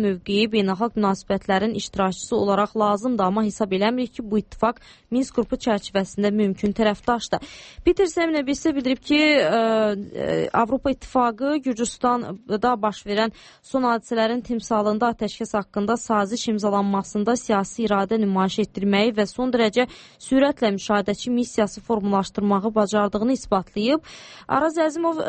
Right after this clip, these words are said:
cavabında bildirib ki, Avropa İttifaqının müşahidə missiyasının statusu aydın deyil. Əgər ruslar oktyabrın onuna kimi bufer zonalarından çıxsalar, müşahidəçilərə mövcud anklavlara daxil olmaq icazəsi verilməyəcək. Düşünürəm ki, ruslar bufer zonaları tərk eləyəcəklər, çünki onların bu ərazidə qalmağa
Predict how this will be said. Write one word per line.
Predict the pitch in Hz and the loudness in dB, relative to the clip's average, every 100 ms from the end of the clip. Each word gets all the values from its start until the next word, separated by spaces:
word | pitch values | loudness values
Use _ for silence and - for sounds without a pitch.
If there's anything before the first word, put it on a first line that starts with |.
| 233 | 0
cavabında | 277 262 254 277 247 | 2 2 2 -2 -2
bildirib | 240 254 | -4 -4
ki, | - 285 | 2 2
Avropa | 220 233 262 | 2 0 -2
İttifaqının | - - 226 214 226 254 233 | -4 0 0 2 0 -2 -2
müşahidə | 208 220 214 | 0 0 0
missiyasının | 233 233 240 208 - 226 | -2 -2 0 -2 -2 -6
statusu | - 226 220 - 226 254 | -2 -2 -2 -8 -2 2
aydın | 226 208 202 233 | 2 0 -2 -4
deyil. | 233 240 269 | -2 -2 -2
Əgər | 214 220 202 | 0 0 0
ruslar | 220 - 269 202 - - - | -8 -2 -2 -2 -12 -20 -6
oktyabrın | 240 - 254 240 240 | -6 0 0 0 -4
onuna | 226 226 240 | -2 -2 -4
kimi | - 208 185 | -4 -4 -4
bufer | 220 - 214 | -8 -4 -2
zonalarından | 208 226 208 196 185 202 | 0 0 2 2 0 -2
çıxsalar, | 196 - - 233 185 - - - - | -2 -10 -2 0 0 -2 -14 -10 -6
müşahidəçilərə | 220 233 220 220 - 233 247 | 0 0 0 -2 -2 -2 0
mövcud | 247 214 247 254 | 0 0 0 0
anklavlara | 220 202 220 208 214 233 214 | 0 0 -2 0 0 0 0
daxil | 190 214 208 | -2 -2 0
olmaq | 220 208 - | 0 0 -2
icazəsi | 185 175 196 - 240 | -2 0 -2 -2 -2
verilməyəcək. | 220 240 254 220 175 165 180 214 | 0 2 2 2 2 0 -4 -4
Düşünürəm | - 240 208 285 | -2 0 0 -2
ki, | 269 - - - | -4 -8 -20 -2
ruslar | 240 - 262 285 302 | -2 0 2 2 0
bufer | 220 254 - 254 | -4 -6 -2 -2
zonaları | 214 233 220 202 185 180 | 0 0 2 2 0 -2
tərk | 220 208 220 | -2 -2 -2
eləyəcəklər, | 208 202 247 254 277 | 0 0 0 0 0
çünki | - 202 233 | -2 -2 0
onların | 208 190 220 214 | 2 2 0 2
bu | 233 | 2
ərazidə | 202 185 175 220 214 | 2 0 -2 -4 0
qalmağa | 202 185 185 | 0 2 0